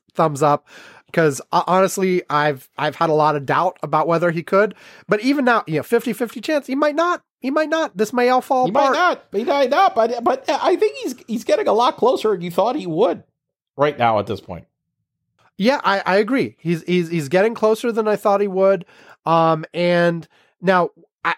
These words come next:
Speaker 1: I anticipate one possible outcome here is he does make something happen in the general outline of what I just said. Um, but a lot of people still end up disappointed that it's not as much as they had hoped for.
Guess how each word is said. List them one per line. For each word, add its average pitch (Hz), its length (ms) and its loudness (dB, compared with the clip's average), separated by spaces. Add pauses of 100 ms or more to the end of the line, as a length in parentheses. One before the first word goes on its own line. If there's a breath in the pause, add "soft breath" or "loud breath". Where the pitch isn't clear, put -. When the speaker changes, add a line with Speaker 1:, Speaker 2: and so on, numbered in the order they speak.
(140)
Speaker 1:
I 190 260 -4
anticipate 196 540 0
one 208 320 2
possible 180 560 -2
outcome 127 480 -4
here 92 320 -18 (360 soft breath)
is 180 220 2
he 196 140 -2
does 190 460 2
make 185 280 2
something 185 540 -2
happen 160 460 0
in 151 160 -4
the 147 100 0
general 151 480 0
outline 147 460 -2
of 120 120 -4
what 131 200 0
I 135 140 0
just 127 440 -8 (340)
said. 165 460 -2 (520 loud breath)
Um, 160 500 2 (180)
but 160 400 2
a 175 60 2
lot 165 360 4
of 165 160 -4
people 170 320 0
still 160 360 2
end 147 160 2
up 139 160 0
disappointed 147 720 -2
that 135 140 0
it's 123 220 -6
not 135 400 -2 (160)
as 127 200 -4
much 139 260 -2
as 131 120 -4
they 131 120 0
had 120 100 -2
hoped 143 300 -4
for. 247 420 0